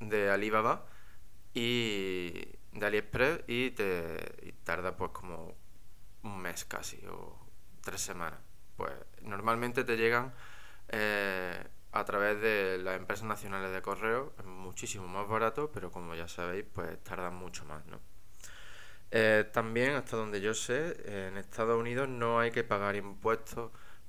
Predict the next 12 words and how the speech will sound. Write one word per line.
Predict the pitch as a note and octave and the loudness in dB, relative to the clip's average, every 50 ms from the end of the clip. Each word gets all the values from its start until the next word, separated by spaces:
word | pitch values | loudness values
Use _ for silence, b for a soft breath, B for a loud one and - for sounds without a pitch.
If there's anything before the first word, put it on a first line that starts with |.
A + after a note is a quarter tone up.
| - - | -2 2
por | G#2+ G2+ G2+ G2+ G2 G#2 | 4 6 6 6 6 4
importación | G#2 G#2 G2+ G2 G2+ G2 - - F#2+ - - - A#2 A#2+ C#3 E3 F#3 G3 - | 2 0 0 0 0 0 2 0 -2 -2 0 2 2 2 2 2 -2 -6 -6
si | - - - - - G#2+ A2 A2+ A2+ | -6 -6 -4 -4 -2 0 2 4 4
el | G#2+ G#2 | 4 6
valor | F#2+ F#2+ F#2+ F#2+ G2 G#2 G#2+ | 4 2 4 4 2 2 2
de | G#2+ G#2+ | 0 0
la | G#2 G#2 | 0 2
mercancía | G#2+ G#2+ G2 - G#2+ G2+ G2+ - - G2+ G2+ G2 F#2+ F#2+ F2+ | 0 0 -2 -2 -2 -4 -4 -4 -6 -4 -2 0 0 0 -2
que | F#2 F#2 | -4 -6
se | - G2+ | -6 -8
está | - - G#2 | -8 -6 -6
importando | G2+ G2+ - G#2+ G2 - - G#2+ A2 A#2 C3 D3 E3+ - | -4 -2 -2 -2 -2 0 -2 -2 -2 0 -2 -2 -2 -4